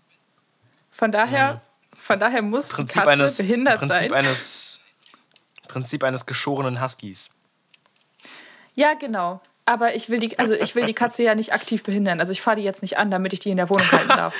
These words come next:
Speaker 1: <laughs> So, das ist, das ist nicht mein Plan. <laughs> Die, die, also die soll schon vorher behindert sein. Ich freu mich nicht drüber, wenn sie behindert ist, aber ich find's gut, dass ich jetzt eine Katze hab, die ich in meine W G aufnehmen kann. Auf dem,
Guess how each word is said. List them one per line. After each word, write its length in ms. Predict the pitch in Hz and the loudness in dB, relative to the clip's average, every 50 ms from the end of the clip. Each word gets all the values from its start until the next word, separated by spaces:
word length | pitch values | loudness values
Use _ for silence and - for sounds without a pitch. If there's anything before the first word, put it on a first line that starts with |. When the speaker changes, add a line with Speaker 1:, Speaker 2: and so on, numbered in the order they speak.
| - - | -8 -6
Speaker 1:
<laughs> 160 | - 294 - | -4 -4 0
So, 80 | - 277 330 - - - | 0 0 2 2 0 0
das 100 | 269 262 | -2 -2
ist, 340 | - - 480 480 - - - - - 403 311 - | -2 -2 -2 -4 -4 -4 -6 -4 0 0 0 2
das 220 | - 277 247 - - | 4 4 4 6 6
ist 160 | - - - | 4 4 4
nicht 220 | 311 - - - | 2 2 2 2
mein 220 | - 254 262 262 262 | 2 0 0 0 -2
Plan. 440 | - 320 262 247 214 190 - 233 269 - - | -2 0 2 2 2 2 0 -2 -4 -2 -2
<laughs> 60 | 330 262 - 294 277 - 330 - - - - _ _ - - 508 622 622 453 359 370 - 269 - - - - | -4 -2 -2 -2 -2 -2 -4 -8 -10 -12 -20 _ _ -8 -2 0 2 2 2 0 0 -2 -6 -6 -6 -8 -8
Die, 140 | 254 247 233 | -8 -8 -6
die, 120 | - - | -2 0
also 160 | 277 294 285 | 0 0 0
die 60 | 285 | -2
soll 180 | 311 302 311 381 | 0 0 0 0
schon 120 | - - 330 | -2 -4 -2
vorher 260 | - 359 349 349 349 | 0 2 2 4 4
behindert 380 | 311 294 277 285 240 220 220 226 | 4 4 4 4 2 2 2 2
sein. 140 | - 294 359 466 480 - | 2 0 0 -2 -4 -6
Ich 160 | 262 262 - | -6 -6 -6
freu 220 | - - 233 262 349 | -2 -2 0 0 0
mich 160 | 466 453 - 440 | -2 -2 -4 -2
nicht 180 | 381 233 - - | 0 2 2 2
drüber, 180 | 359 - - 339 | 4 4 2 2
wenn 120 | 339 330 311 | 2 -2 -6
sie 120 | - 320 | -6 -2
behindert 420 | 285 330 320 339 339 339 339 330 285 | 0 2 2 2 2 2 0 0 -2
ist, 160 | 294 294 - | -4 -2 0
aber 280 | - 262 247 277 254 226 | 0 0 0 0 -2 -2
ich 120 | 240 - | -4 -8
find's 320 | - - 220 226 - - - | -8 -8 -8 -8 -10 -8 -2
gut, 240 | - 339 - - | -2 -2 0 0
dass 160 | 277 277 269 - | 0 0 0 -4
ich 120 | 233 - | -4 -4
jetzt 260 | 254 233 - - - | -4 -4 -4 -4 -6
eine 80 | 226 226 | -6 -4
Katze 380 | - - 220 214 - - 214 | 0 0 0 0 2 4 4
hab, 160 | 220 214 214 - - | 4 4 2 -2 -2
die 80 | 311 | -2
ich 120 | 285 269 285 | -2 0 0
in 100 | 240 214 | 0 0
meine 240 | 214 202 214 208 196 | 0 0 0 0 -2
W 80 | 208 | 0
G 200 | 196 220 226 190 | 0 2 2 2
aufnehmen 380 | 180 202 - 214 190 190 196 202 | 2 0 0 -2 -2 -2 -2 0
kann. 220 | - 190 202 226 302 - - - 587 - 285 294 | 0 0 0 0 -4 -6 -4 -2 0 2 2 4
Auf 200 | 320 294 277 - | 2 2 0 0
dem, 120 | 330 311 | -2 2